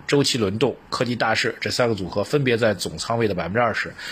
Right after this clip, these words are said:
所以四加二加二加二加起来是百分之一百，是这样的概念啊，所以再次要强调一下我们整体的比例，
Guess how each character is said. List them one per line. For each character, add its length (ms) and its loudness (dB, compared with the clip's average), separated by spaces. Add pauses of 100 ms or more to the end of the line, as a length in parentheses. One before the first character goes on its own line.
(280)
所 80 0
以 20 0
四 380 4
加 180 2
二 300 2
加 180 2
二 220 4
加 180 4
二 160 2
加 160 4
起 80 0
来 100 2
是 100 0
百 180 0
分 100 -4
之 100 2
一 60 2
百， 400 -8
是 140 -2
这 80 2
样 100 0
的 60 -8
概 160 -2
念 160 -10
啊， 80 -10
所 120 -8
以 60 -4
再 140 0
次 100 -2
要 80 -2
强 160 -2
调 100 2
一 40 0
下 100 -2
我 60 -2
们 100 -4
整 160 -2
体 100 -2
的 80 2
比 200 -4
例， 180 0